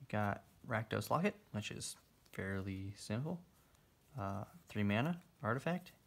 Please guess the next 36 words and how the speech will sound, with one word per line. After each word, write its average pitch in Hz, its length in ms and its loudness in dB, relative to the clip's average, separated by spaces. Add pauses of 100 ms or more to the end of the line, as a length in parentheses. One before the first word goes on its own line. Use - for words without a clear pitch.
tap, 113 300 2
add 98 180 2
a 95 60 0
red 95 180 0
or 95 120 0
black. 135 440 0
You 117 140 -4
can - 240 -6
t-, - 100 -10 (100)
add - 360 -4
four, 131 580 2
tap 107 340 0
it, 104 160 0
sacrifice - 600 -4
it, - 100 -8 (100)
draw - 160 2
two - 180 -8
cards. 170 400 0 (840)
Manalith, 156 420 6 (120)
three 95 140 2
mana, 95 260 4
taps - 260 -4
for - 160 -10
one. 139 460 4 (580)
Talisman 107 400 6
of 98 100 0
Creativity, 120 720 2
two 165 160 4
mana. 131 380 4 (340)
You - 80 -8
can - 100 -12
tap 107 240 4
to 104 60 4
add 101 120 4
a 107 40 0
colorless 110 520 4